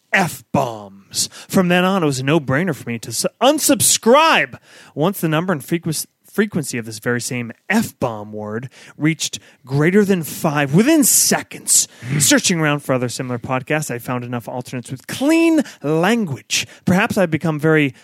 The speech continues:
Speaker 1: quote-unquote, old school. There's a lot of quote-unquotes in this. Pertaining to have been happy the first nine seasons, had mostly clean, intelligent language.
Speaker 2: Can I just
Speaker 1: Then
Speaker 2: interject?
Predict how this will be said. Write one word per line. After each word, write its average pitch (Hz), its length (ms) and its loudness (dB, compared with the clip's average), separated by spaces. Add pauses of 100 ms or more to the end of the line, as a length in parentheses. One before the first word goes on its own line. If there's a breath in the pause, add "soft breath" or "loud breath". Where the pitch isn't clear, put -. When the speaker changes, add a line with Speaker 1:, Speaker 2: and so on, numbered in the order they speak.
(120)
Speaker 1:
quote-unquote, 170 460 2 (240 soft breath)
old 240 280 4
school. - 560 -2
There's 120 160 -8
a 117 60 -12
lot 113 140 -8
of - 60 -16
quote-unquotes 120 500 -8
in 104 60 -20
this. - 200 -16 (280 soft breath)
Pertaining 220 520 0
to 165 120 0
have 139 120 0
been 147 260 -2 (200 soft breath)
happy 233 300 -2
the 156 100 -2
first 131 260 -4
nine 117 180 -8
seasons, 123 580 -10 (840 soft breath)
had 175 240 0
mostly 208 360 4
clean, 196 480 0 (180)
intelligent 160 580 0
language. 107 200 -8
Speaker 2:
Can 185 100 6
I 208 60 6
just 214 140 6
Speaker 1:
Then - 140 6
Speaker 2:
interject? 95 460 2